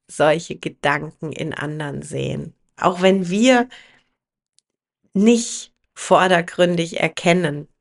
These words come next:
dass sich da jetzt, äh, irgendwie super was tut. Aber, ähm, ich sag mal so, der Gedanke ist dann ja da beim Gegenüber.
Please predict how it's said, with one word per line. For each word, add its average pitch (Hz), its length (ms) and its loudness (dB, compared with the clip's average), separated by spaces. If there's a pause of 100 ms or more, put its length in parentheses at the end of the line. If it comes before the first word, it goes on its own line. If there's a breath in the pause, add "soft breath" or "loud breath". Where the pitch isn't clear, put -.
(340)
dass 160 320 2
sich - 260 -8
da 151 340 2
jetzt, - 500 -4
äh, 147 340 -2 (300)
irgendwie 156 340 -6
super 165 400 -2
was 143 280 -10
tut. - 480 -10 (1000 soft breath)
Aber, 156 720 0
ähm, 156 500 -4 (2000 soft breath)
ich 175 160 0
sag 190 180 2
mal 185 200 2
so, 175 360 -2 (420 loud breath)
der 147 140 -2
Gedanke 170 540 -2
ist - 240 -4
dann 165 180 -2
ja 143 180 -6
da 135 400 -4
beim 127 260 -8
Gegenüber. - 720 -10